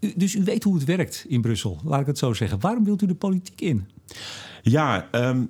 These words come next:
Speaker 2: deze vraag is, is, is me heel vaak gesteld. En ik ben elke keer als die gesteld wordt, heel blij, eh,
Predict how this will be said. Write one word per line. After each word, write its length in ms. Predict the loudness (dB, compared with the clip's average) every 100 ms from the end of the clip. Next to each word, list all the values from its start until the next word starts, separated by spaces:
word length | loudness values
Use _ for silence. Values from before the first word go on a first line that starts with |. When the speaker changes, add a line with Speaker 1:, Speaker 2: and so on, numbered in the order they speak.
| -6 -10 -8 -2
Speaker 2:
deze 400 | 2 4 2 -2
vraag 380 | 0 2 0
is, 220 | -2 -2 0
is, 280 | -2 -2 -4
is 160 | 0
me 100 | 2
heel 320 | 2 4 2 2
vaak 300 | 0 0 0
gesteld. 440 | -2 2 2 2
En 100 | 0
ik 100 | 2
ben 160 | 2 0 2
elke 280 | 2 0
keer 200 | -2 0
als 260 | 2 2 2
die 100 | 0
gesteld 420 | -2 0 0 0
wordt, 160 | 0 0
heel 220 | 2 2
blij, 520 | 2 2 4 2 0 -4 -10 -16 -18 -12
eh, 160 | -2 0